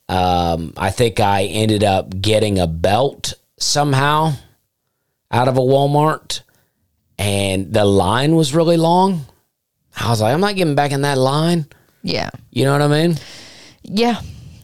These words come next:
Speaker 2: I mean, it's, it's, it's relative, and it's also just, what can you live with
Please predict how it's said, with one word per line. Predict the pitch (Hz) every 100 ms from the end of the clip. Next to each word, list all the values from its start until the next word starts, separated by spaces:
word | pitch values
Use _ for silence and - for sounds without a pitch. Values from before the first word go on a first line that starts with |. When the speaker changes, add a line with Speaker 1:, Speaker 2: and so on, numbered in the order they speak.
| -
Speaker 2:
I | 185
mean, | 190 190
it's, | 180 160 - - - - -
it's, | 202 208 - - -
it's | - 208 190
relative, | 214 226 240 233 240 233 226
and | 202 196
it's | 185
also | 190 185 202
just, | 175 190 180 - - -
what | 165 202 - -
can | - 185 175
you | 160 180
live | 160 147 165 180 143
with | 135 - - - -